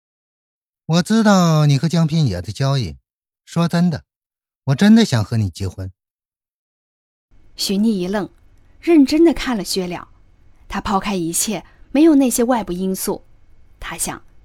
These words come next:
Speaker 2: 他是爱薛了的，从始至终。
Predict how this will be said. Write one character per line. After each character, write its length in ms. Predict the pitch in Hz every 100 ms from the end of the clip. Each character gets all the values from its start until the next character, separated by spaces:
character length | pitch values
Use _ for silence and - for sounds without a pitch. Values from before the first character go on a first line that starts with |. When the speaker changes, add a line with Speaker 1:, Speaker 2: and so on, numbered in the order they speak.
| _ -
Speaker 2:
他 180 | - 294
是 140 | -
爱 220 | - 302
薛 240 | 233 - 185
了 180 | 165 -
的， 120 | - - - - - - -
从 260 | - 175
始 180 | - -
至 180 | - 170
终。 260 | 185 196